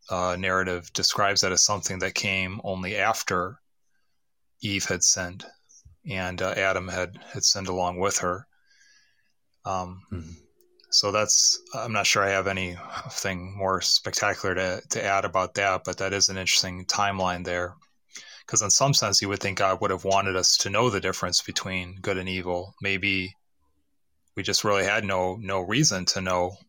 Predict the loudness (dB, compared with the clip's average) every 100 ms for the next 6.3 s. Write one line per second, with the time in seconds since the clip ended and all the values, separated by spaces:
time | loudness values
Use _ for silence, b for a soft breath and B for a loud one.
0 | _ -2 0 0 0 2 2 2 2 2
1 | 0 -2 0 2 2 -2 -8 _ 0 2
2 | 4 2 0 0 2 2 2 0 0 -4
3 | -12 _ _ -14 -6 -4 -2 0 2 0
4 | -2 -12 _ _ _ _ _ _ _ -16
5 | -10 -4 -2 0 0 2 2 2 2 2
6 | 2 -2 -8